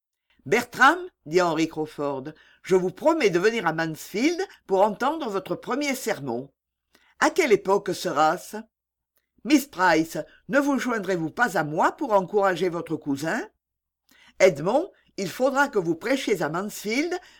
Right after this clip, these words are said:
pour que Sir Thomas et Lady Bertram puissent vous entendre. » «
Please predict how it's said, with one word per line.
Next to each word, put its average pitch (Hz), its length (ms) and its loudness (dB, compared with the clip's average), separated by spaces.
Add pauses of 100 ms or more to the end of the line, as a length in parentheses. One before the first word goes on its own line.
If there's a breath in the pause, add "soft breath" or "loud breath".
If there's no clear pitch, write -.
pour 208 140 2
que 190 120 -2
Sir 294 340 0
Thomas 175 400 0
et 160 140 4
Lady 226 300 -2
Bertram 208 600 -2
puissent 285 340 -2
vous 214 240 -2
entendre. » « 131 680 -6